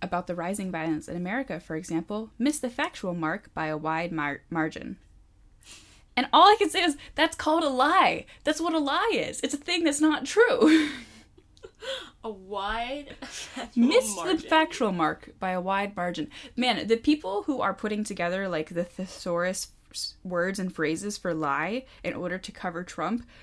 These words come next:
Speaker 1: are really working overtime, coming up with different ways to say these kinds of ridiculous things.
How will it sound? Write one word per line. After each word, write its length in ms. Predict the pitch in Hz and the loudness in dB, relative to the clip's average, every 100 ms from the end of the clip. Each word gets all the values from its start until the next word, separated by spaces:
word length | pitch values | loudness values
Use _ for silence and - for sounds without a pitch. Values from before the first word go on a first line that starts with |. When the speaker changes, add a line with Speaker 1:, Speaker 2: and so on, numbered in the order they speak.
| - | -10
Speaker 1:
are 160 | - 180 | -4 -2
really 300 | 170 220 240 | 0 0 2
working 340 | 180 156 156 | 0 0 -2
overtime, 640 | 147 147 131 131 120 147 - _ - _ - - _ - _ - | -2 -4 -6 -6 -6 -6 -12 _ -20 _ -20 -20 _ -20 _ -8
coming 300 | 214 196 180 | -4 -2 -4
up 100 | 170 | -4
with 140 | 170 | -4
different 320 | 185 180 156 | -4 -4 -4
ways 220 | 143 135 - | -4 -8 -8
to 80 | |
say 200 | 165 127 | -6 -6
these 200 | 110 151 | -6 -10
kinds 240 | - - 180 | -10 -10 -10
of 80 | - | -12
ridiculous 480 | - - - 196 | -14 -14 -12 -12
things. 400 | - - 214 - | -12 -10 -10 -10